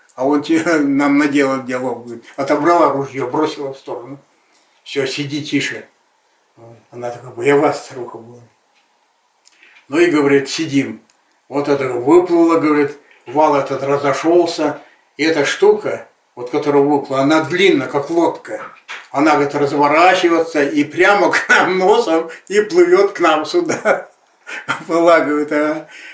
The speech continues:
а здесь каким-то подплывать, здесь песок, мель начинает, и далёко мель на озеро ушла туда. Там глубже, глубже, далеко мелко. А в нашу сторону плывёт. Старуха-то, она манси, э, языческая вера, они не крестились.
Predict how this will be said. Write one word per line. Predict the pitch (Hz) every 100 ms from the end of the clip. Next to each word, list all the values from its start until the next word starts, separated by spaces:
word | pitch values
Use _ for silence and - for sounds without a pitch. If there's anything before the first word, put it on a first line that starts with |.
| -
а | 151
здесь | 147 175 185
каким-то | 165 - 175 180 147
подплывать, | 147 143 156 165 170
здесь | 147 143
песок, | 160 160 180 -
мель | 147 175 196 185 165
начинает, | 143 139 151 139 139
и |
далёко | 135 147 185 196 190 190 185 170
мель | 156 156 143
на | 139
озеро | 135 127 131
ушла | 131 135 139
туда. | 135 - 131 - _ -
Там | 143 131
глубже, | 143 165 151 151
глубже, | 131 147 127 127
далеко | 131 131 135
мелко. | 120 123 131 - - - - -
А | 127 147
в | 135
нашу | 170 185 180
сторону | - 160 147 143 135
плывёт. | 151 143 139 135 - - - _ 147
Старуха-то, | 139 170 165 175 151 143 143
она | 139 143
манси, | 143 202 196 - 117 - _ _
э, | 131 131 131 139
языческая | 135 139 147 170 147 139 -
вера, | 135 165 185
они | 135 131
не | 139 139
крестились. | 156 156 156 202 208 139 131